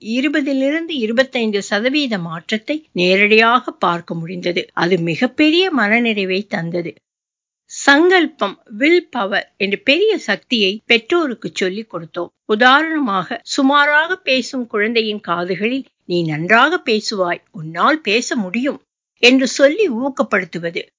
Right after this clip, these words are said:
ஆனால் பேச்சே சாத்தியமில்லாத குழந்தைகளிடம், "நீ நன்றாக பேசுவாய்" என்று சொல்லி பயனில்லை.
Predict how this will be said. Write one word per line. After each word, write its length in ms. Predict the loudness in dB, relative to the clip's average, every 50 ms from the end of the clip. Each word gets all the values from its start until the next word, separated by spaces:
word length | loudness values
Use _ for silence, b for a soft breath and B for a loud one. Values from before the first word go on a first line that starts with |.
| _ _ _ _
ஆனால் 480 | _ 4 6 6 6 6 4 2 2 0
பேச்சே 560 | 4 4 4 4 4 2 0 2 2 2 0 2
சாத்தியமில்லாத 800 | 0 0 0 0 -2 -2 0 0 0 0 2 2 0 0 -2 -6
குழந்தைகளிடம், 840 | -4 -2 0 0 2 0 -2 -2 -2 -4 -2 -2 0 0 0 0
"நீ 180 | 0 0 0 0
நன்றாக 540 | 0 -2 -4 0 4 4 6 6 4 0 -2
பேசுவாய்" 600 | 0 0 0 0 -2 -4 -2 0 0 2 0 0
என்று 200 | -4 -4 -6 -10
சொல்லி 360 | -8 -6 -6 -6 -4 -4 -6
பயனில்லை. 760 | -6 -6 -8 -4 0 0 2 2 2 0 -2 -4 -6 -8 -10 -12